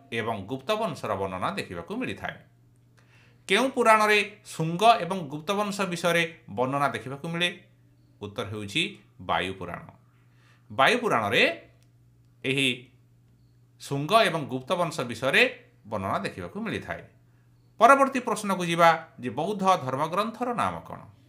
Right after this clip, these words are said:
ବୌଦ୍ଧ ଧର୍ମଗ୍ରନ୍ଥର ନାମ ହେଉଛି ତ୍ରିପିଟକ। ସୁ-,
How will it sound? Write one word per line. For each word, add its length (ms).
ବୌଦ୍ଧ 420
ଧର୍ମଗ୍ରନ୍ଥର 720
ନାମ 260
ହେଉଛି 340
ତ୍ରିପିଟକ। 480
ସୁ-, 160